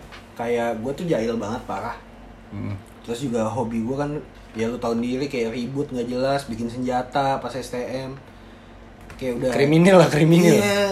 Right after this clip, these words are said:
Speaker 1: kriminal kayak gitu kan, kayak gua udah capek tuh kayak gitu.
Speaker 2: Oh, lu intinya pengen cuma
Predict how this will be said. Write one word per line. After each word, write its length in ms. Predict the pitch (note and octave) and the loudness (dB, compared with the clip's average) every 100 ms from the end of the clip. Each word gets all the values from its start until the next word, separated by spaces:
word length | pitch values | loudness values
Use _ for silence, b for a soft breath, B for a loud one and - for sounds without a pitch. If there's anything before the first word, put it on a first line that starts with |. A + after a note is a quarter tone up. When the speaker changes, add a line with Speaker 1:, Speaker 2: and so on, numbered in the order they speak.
| G3 | -4
Speaker 1:
kriminal 420 | - C#3+ D3 D3+ D3+ | -8 -6 -4 -2 0
kayak 200 | D#3 D3+ | -2 -2
gitu 180 | E3+ G3 | -4 -4
kan, 180 | F#3+ G3 | -4 -4
kayak 320 | E3 D#3 B2+ - - - - - A2+ | -2 -4 -4 -12 -20 -20 -20 -20 -8
gua 100 | C#3+ | -4
udah 120 | D3+ | -2
capek 380 | - A2 - D3 | -2 -6 -4 -6
tuh 100 | D#3 | -6
kayak 160 | D3+ C3 | -6 -6
gitu. 160 | B2+ D3 | -6 0
Speaker 2:
Oh, 100 | C#3+ | 6
lu 160 | D#3 F#3 D3+ - - | 8 8 6 -2 -4
intinya 460 | - D3 D3+ F#3+ F3 | 0 4 6 8 6
pengen 380 | - C#3+ D#3 E3 | 6 6 6 4
cuma 240 | E3 E3 | 6 6